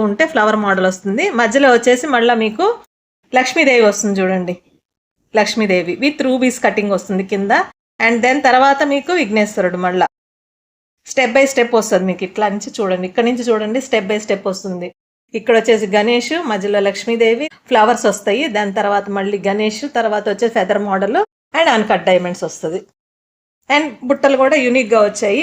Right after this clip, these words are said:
ఎలిఫెంట్ మోడల్ వస్తుంది, పైన స్టడ్ వచ్చేసి ఎలిఫెంట్ వస్తుంది, కింద వచ్చేసి మీకు ఈ బుట్ట మోడల్స్ కానీ హ్యాంగింగ్స్ వచ్చి, డ్రాపింగ్ వచ్చేసి పర్ల్స్ వస్తది. ఇప్పుడు రామచిలుకలమ్మా, కింద వచ్చేసి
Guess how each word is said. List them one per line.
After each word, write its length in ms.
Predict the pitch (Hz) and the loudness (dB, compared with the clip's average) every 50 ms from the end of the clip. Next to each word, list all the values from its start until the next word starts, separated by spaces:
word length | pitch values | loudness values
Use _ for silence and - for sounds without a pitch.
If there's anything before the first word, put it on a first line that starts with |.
| 277 233 | 2 2
ఎలిఫెంట్ 320 | 247 254 254 294 262 220 214 202 | 0 2 2 0 -2 -2 -2 -4
మోడల్ 200 | 185 180 180 175 170 | -4 -4 -2 -4 -4
వస్తుంది, 220 | - - 190 185 - | -6 -6 -10 -4 -2
పైన 140 | 220 208 220 220 - | -2 -2 -2 -4 -2
స్టడ్ 260 | - 208 190 190 220 214 | -2 -2 0 0 -2 -4
వచ్చేసి 300 | 214 - - 202 202 - 196 185 | -2 -2 -4 -4 -2 -4 -4 -4
ఎలిఫెంట్ 340 | 190 185 - 202 196 190 190 185 | -4 -6 -6 -6 -4 -2 -4 -4
వస్తుంది, 420 | 185 - - 190 202 233 294 403 453 453 - | -4 -6 -8 -8 -6 -6 -4 -6 -6 -4 -2
కింద 200 | 302 285 269 269 262 240 | 0 0 2 2 0 0
వచ్చేసి 360 | 240 - 247 240 240 - 392 320 269 | 2 2 0 0 0 -2 -6 -6 -6
మీకు 220 | 240 233 - 370 453 480 - _ _ _ _ _ _ _ _ _ _ 285 269 | -6 -6 -4 -6 -6 -6 -6 _ _ _ _ _ _ _ _ _ _ -8 -6
ఈ 40 | 254 226 240 | -4 -2 -2
బుట్ట 180 | 254 254 - 262 254 | -2 0 0 0 0
మోడల్స్ 280 | 233 226 220 220 214 214 285 | 2 0 0 0 -2 -2 -2
కానీ 140 | 320 370 359 285 | -4 -4 -2 -2
హ్యాంగింగ్స్ 420 | 277 254 233 247 247 226 214 - 214 | 0 0 0 0 -2 -2 -4 -4 -6
వచ్చి, 140 | 196 196 220 190 - | -4 -4 -6 -2 2
డ్రాపింగ్ 380 | 220 220 247 240 277 262 240 226 | 2 2 4 2 0 0 -2 -2
వచ్చేసి 260 | 214 - 247 247 370 - - | 0 -2 -2 -2 -2 -2 0
పర్ల్స్ 280 | 262 226 202 190 185 190 175 | 2 2 2 2 0 -4 -8
వస్తది. 360 | - - - 185 - - 196 - _ _ _ _ _ _ _ _ _ _ _ _ _ _ _ _ | -8 -10 -12 -12 -12 -12 -14 -20 _ _ _ _ _ _ _ _ _ _ _ _ _ _ _ _
ఇప్పుడు 180 | _ 214 202 202 | _ -10 -4 -2
రామచిలుకలమ్మా, 640 | 208 208 220 226 220 226 208 202 202 180 175 175 180 175 175 - _ _ _ _ - 226 196 - - | -2 -2 -2 -4 -6 -6 -8 -8 -6 -6 -6 -6 -6 -8 -10 -14 _ _ _ _ -14 -14 -14 -6 -4
కింద 180 | 233 233 240 240 233 | -2 0 2 0 0
వచ్చేసి 440 | 233 - 240 220 220 226 - 277 | 0 0 -2 -2 -2 -2 -4 -6